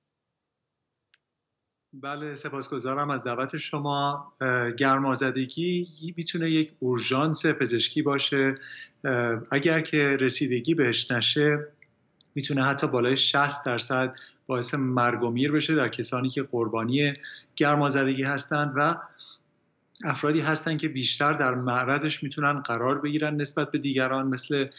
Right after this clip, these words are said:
بزرگسالان مسن، مثل نوزادان، کودکان،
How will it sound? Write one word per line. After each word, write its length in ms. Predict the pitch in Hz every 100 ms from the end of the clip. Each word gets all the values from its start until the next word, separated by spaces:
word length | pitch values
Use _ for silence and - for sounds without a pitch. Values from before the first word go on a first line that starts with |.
| - _
بزرگسالان 720 | 139 123 113 - 117 113 123
مسن، 680 | 120 113 - 156 160 156 151 - - -
مثل 460 | 147 - 143 135 131 - _ _ _ _ _ -
نوزادان، 600 | 143 135 135 123 135 147
کودکان، 720 | 143 135 117 - 139 143 135